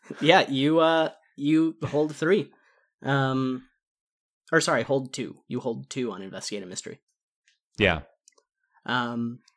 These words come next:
Speaker 1: okay, so you start moving, and I believe we flavored this before as sort of being like a, kinda like a GoPro footage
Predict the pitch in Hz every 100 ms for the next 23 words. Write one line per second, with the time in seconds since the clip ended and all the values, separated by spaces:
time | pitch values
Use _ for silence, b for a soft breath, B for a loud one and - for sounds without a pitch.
0 | _ _ 165 190 - - 147 160 185 -
1 | 170 160 160 - - _ 151 151 156 160
2 | 147 143 143 156 156 156 - 143 139 143
3 | 135 131 127 - 131 135 131 127 131 123
4 | 120 123 127 120 117 113 113 107 - _
5 | _ _ _ _ _ 143 143 131 123 131
6 | 127 117 123 147 139 135 151 147 147 143
7 | -